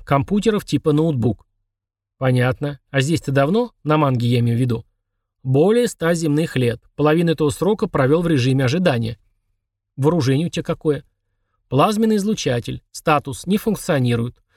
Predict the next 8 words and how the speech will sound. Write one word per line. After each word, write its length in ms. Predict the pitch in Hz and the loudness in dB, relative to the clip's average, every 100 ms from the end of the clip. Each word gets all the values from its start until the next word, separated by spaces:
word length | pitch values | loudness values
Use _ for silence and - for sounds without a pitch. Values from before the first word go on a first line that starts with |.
| _ | _
Мегаджоульный 680 | - 147 151 135 202 240 226 | -2 2 2 2 2 2 2
лазер. 440 | 208 143 120 123 - - | 2 2 0 -4 -8 -16
Статус: 560 | - 156 143 147 - _ | -2 0 0 -4 -12 _
функционирует 680 | 156 143 156 156 220 254 | -6 -2 0 0 0 -2
на 120 | 185 139 | -2 0
десять 280 | 151 - | -2 -4
процентов. 580 | - 180 - 127 101 127 _ _ _ - | -4 -4 -2 -4 -4 -12 _ _ _ -4
Причина: 540 | 143 147 - 247 233 | -2 -2 -2 -2 -2